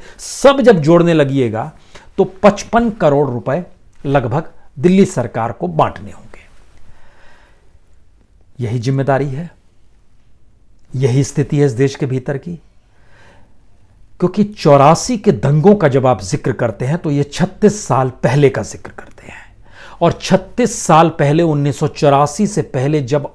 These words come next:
और पहले आप सैंतीस साल पहले चले जाएंगे तो इस देश में आज़ादी और विभाजन का दर्द था। दिल्ली में कत्लेआम उन्नीस सौ सैंतालीस में भी देखा गया, उन्नीस सौ चौरासी में भी देखा गया।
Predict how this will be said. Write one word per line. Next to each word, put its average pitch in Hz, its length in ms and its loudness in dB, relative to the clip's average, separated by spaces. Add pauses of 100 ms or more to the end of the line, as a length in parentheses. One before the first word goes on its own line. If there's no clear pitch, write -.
और 233 200 8
पहले 165 340 4
आप 156 180 4 (280)
सैंतीस 180 580 -2
साल 175 160 6
पहले 160 320 4
चले 156 240 4
जाएंगे 117 440 -4 (300)
तो 151 120 4
इस 127 80 0
देश 143 480 -2
में 180 260 -4
आज़ादी 131 580 -2 (140)
और 135 120 -4
विभाजन 120 540 -2
का 117 120 -4
दर्द 95 240 -12
था। - 200 -20 (420)
दिल्ली 165 420 4
में 156 300 2 (220)
कत्लेआम 165 540 4
उन्नीस 151 400 -2
सौ 160 80 0
सैंतालीस 139 720 2
में 139 140 2
भी 165 100 2
देखा 120 320 -4
गया, - 360 -18 (580)
उन्नीस 202 340 8
सौ 185 100 6
चौरासी 160 600 6
में 151 220 6
भी 175 140 8
देखा 123 340 2
गया। - 240 -18